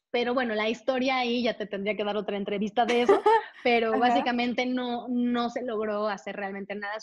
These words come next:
Speaker 1: Firmé un contrato con él de tres años donde no, nunca logramos, este, que saliera nada,
Speaker 2: Ujú.
Speaker 1: más que un programa de televisión que él producía y que yo conducía, pero no tenía nada que ver con la música. O sea, sí trabajé con él, pero en televisión, no en
Speaker 2: Ok.
Speaker 1: música.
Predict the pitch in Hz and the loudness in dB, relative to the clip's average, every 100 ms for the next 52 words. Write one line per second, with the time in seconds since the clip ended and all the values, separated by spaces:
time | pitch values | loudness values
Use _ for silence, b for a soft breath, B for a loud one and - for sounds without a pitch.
0 | - 214 208 208 214 226 220 214 214 202 | -6 -4 -4 -6 -8 -6 -6 -8 -14 -14
1 | 202 202 202 190 - 202 214 220 226 208 | -12 -12 -14 -16 -14 -14 -12 -12 -12 -10
2 | 190 185 190 208 202 220 226 220 220 220 | -12 -14 -14 -12 -12 -12 -12 -8 -8 -6
3 | 196 190 190 190 _ 202 - _ 175 - | -8 -10 -12 -18 _ -20 -20 _ -10 -10
4 | _ - 190 190 208 202 214 220 240 349 | _ -14 -6 -2 -2 -2 -4 -2 -2 -4
5 | B B 214 B 214 226 220 - 240 240 | B B -18 B -2 2 0 0 0 2
6 | 233 226 226 196 196 180 196 233 220 233 | 2 0 -2 -4 -4 -6 -4 -4 -2 -4
7 | 220 202 196 247 240 202 202 233 226 202 | -2 -2 -2 -2 -2 -2 -4 -2 -2 -2
8 | - 233 226 285 254 196 214 220 233 233 | 0 0 0 -2 -4 -4 -2 -2 0 0
9 | 233 240 220 214 226 202 202 226 262 330 | 2 0 0 -2 -4 -4 -4 -6 -6 -8
10 | 220 196 247 269 220 - 220 220 220 294 | -8 -8 -4 -4 -4 -6 -10 -8 -6 -4
11 | 440 - 226 208 208 202 202 208 202 196 | -6 -4 -4 -2 -4 -4 -6 -4 -4 -4
12 | 196 247 254 294 220 208 202 220 302 - | -6 -6 -4 -2 -2 -4 -4 -4 -4 -8